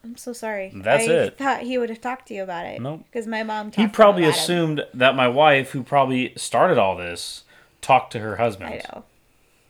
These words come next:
Speaker 1: Well, I'd really like to go camping that weekend.
Speaker 2: Well, I really have things planned that weekend.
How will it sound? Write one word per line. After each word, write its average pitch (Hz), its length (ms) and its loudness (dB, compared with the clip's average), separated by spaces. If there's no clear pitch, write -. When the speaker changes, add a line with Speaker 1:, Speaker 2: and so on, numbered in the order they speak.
Speaker 1:
Well, 202 120 -12
I'd 220 160 -12
really 233 260 -10
like 208 180 -12
to 202 120 -18
go 190 140 -14
camping - 400 -20
that - 200 -20
weekend. - 260 -8
Speaker 2:
Well, 123 80 4
I 135 60 4
really 127 420 -2
have 127 180 -4
things 127 220 -8
planned 131 260 -8
that 101 120 -8
weekend. 98 360 -12